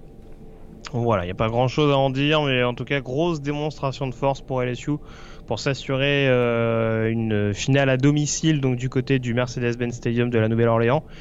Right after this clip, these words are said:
Pour retrouver qui ? Eh bien, le champion national en titre, Clemson, qui affrontait Ohio State du côté de Glendale pour le Fiesta Bowl. On s'attendait a priori à une rencontre un peu plus accrochée, on n'a pas été déçus en l'occurrence. Euh, je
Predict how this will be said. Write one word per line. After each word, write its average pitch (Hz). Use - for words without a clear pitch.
Pour 151
retrouver 147
qui ? 170
Eh 131
bien, 147
le 139
champion 175
national 147
en 170
titre, 196
Clemson, 165
qui 156
affrontait 143
Ohio 131
State 147
du 127
côté 131
de 127
Glendale 170
pour 147
le 123
Fiesta -
Bowl. 160
On 147
s'attendait 175
a 147
priori 143
à 135
une 127
rencontre 127
un 123
peu 127
plus 131
accrochée, 127
on 151
n'a 113
pas 151
été 160
déçus 143
en 147
l'occurrence. 135
Euh, 110
je 117